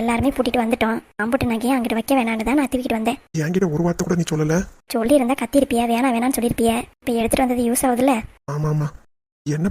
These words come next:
Speaker 2: பொண்ணு வீட்டுக்காரங்க ஒண்ணும் சொல்லாம இருக்கிய?
Speaker 1: அது வேற ஒண்ணும் இல்ல, நாங்க ரூம்ல தான் நகையெல்லாம் வச்சிருக்கோம், நாங்க போய் எடுத்துட்டு வந்து வைக்கிறோம்.
Speaker 2: ஆ, சரிங்க. மாப்பிள்ளை வீட்டுக்காரங்களே, உங்களுக்கு ஓகே தானே இப்ப?
Speaker 1: மன்னிச்சுக்கிடுங்க, பொது சபையில இப்படி திடீர்னு கேக்குறேன்னு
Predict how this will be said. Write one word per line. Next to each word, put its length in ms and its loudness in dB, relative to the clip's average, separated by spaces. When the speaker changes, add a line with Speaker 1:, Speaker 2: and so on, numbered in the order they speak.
Speaker 2:
பொண்ணு 220 6
வீட்டுக்காரங்க 460 2
ஒண்ணும் 200 0
சொல்லாம 260 2
இருக்கிய? 300 0
Speaker 1:
அது 100 0
வேற 180 4
ஒண்ணும் 160 2
இல்ல, 80 0
நாங்க 240 2
ரூம்ல 260 4
தான் 120 2
நகையெல்லாம் 280 0
வச்சிருக்கோம், 340 -4
நாங்க 160 0
போய் 160 4
எடுத்துட்டு 240 0
வந்து 140 0
வைக்கிறோம். 280 0
Speaker 2:
ஆ, 100 0
சரிங்க. 280 2
மாப்பிள்ளை 240 0
வீட்டுக்காரங்களே, 400 0
உங்களுக்கு 300 2
ஓகே 160 -2
தானே 160 2
இப்ப? 120 2
Speaker 1:
மன்னிச்சுக்கிடுங்க, 540 0
பொது 240 0
சபையில 300 2
இப்படி 200 0
திடீர்னு 400 0
கேக்குறேன்னு 360 0